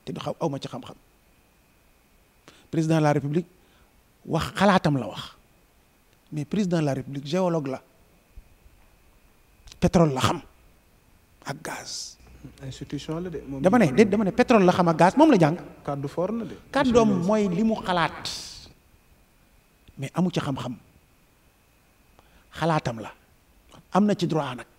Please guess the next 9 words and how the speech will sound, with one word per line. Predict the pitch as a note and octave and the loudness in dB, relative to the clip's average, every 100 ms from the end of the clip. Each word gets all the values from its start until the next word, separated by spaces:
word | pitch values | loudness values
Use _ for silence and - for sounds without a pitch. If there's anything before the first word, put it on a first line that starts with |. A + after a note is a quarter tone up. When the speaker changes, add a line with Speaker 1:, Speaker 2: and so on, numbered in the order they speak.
| _ _ _ _ _ _ _ _ _ - - - - _ _ _ _ _ E3+ | _ _ _ _ _ _ _ _ _ -20 -20 -20 -20 _ _ _ _ _ 0
Speaker 1:
Yonent | A#3 A3 | 0 2
bi | |
sallallahu | G3+ E3 D3+ | -2 0 -2
alayhi | - | -4
wa | |
sallam | C3 G2 _ _ _ _ _ _ - _ _ _ _ _ _ _ | -8 -10 _ _ _ _ _ _ -20 _ _ _ _ _ _ _
su | - - | -8 0
daan | G#3 F#3 | 2 2
wax, | C#3+ - | 0 -4